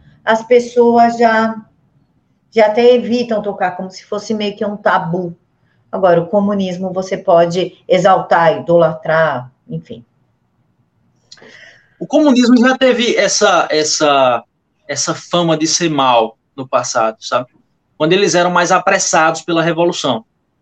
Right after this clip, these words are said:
Speaker 2: Então, eles causaram muita violência, derramaram muito sangue, e eles realmente ficaram com uma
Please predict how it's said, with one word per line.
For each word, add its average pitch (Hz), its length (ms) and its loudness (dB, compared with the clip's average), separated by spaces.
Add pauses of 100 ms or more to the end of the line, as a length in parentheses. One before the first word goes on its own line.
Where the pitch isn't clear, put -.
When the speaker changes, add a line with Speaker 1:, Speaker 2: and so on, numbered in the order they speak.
(320)
Speaker 2:
Então, - 160 -6
eles 262 180 -4
causaram 269 340 0
muita 220 240 0
violência, 180 640 0
derramaram 160 400 -2
muito 165 220 -8
sangue, 165 500 -8 (1200)
e 160 640 2
eles 185 240 2
realmente 220 360 0
ficaram 220 300 0
com 226 100 -2
uma 226 200 0